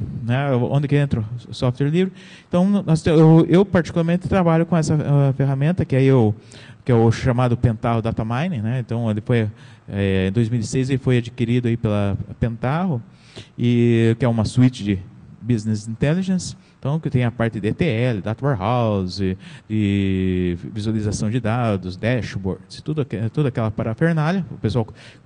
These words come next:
eh, que, que viu as outras palestras de B I deve ter acompanhado, e o módulo de data mining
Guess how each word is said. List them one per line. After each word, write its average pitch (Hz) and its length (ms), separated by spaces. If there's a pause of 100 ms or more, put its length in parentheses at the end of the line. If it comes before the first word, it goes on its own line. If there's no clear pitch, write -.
eh, 101 540
que, - 80
que 104 440
viu 113 300
as 104 80
outras 113 260
palestras 117 540
de 107 80
B 117 120
I 135 260 (300)
deve 131 200
ter 127 140
acompanhado, 123 680 (300)
e 269 180 (1600)
o 233 140
módulo 147 440
de 170 140
data 151 260
mining 175 440